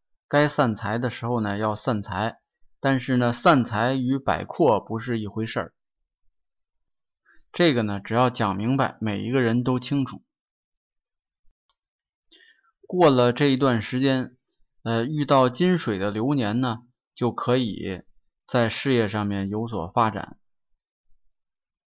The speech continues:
这个案例呢，说明一个道理，不管是做生意还是日常的做任何事情，人品呢，都是最重要的。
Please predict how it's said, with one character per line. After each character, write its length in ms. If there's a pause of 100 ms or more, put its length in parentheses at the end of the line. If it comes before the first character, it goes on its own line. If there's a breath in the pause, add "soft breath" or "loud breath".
(680 soft breath)
这 240
个 120
案 220
例 160
呢， 220
说 180
明 200
一 80
个 80
道 240
理， 300 (640 loud breath)
不 140
管 280
是 120
做 240
生 280
意 240
还 240
是 200
日 180
常 340
的 520
做 240
任 260
何 140
事 240
情， 160 (720)
人 240
品 300
呢， 160
都 180
是 240
最 200
重 220
要 200
的。 100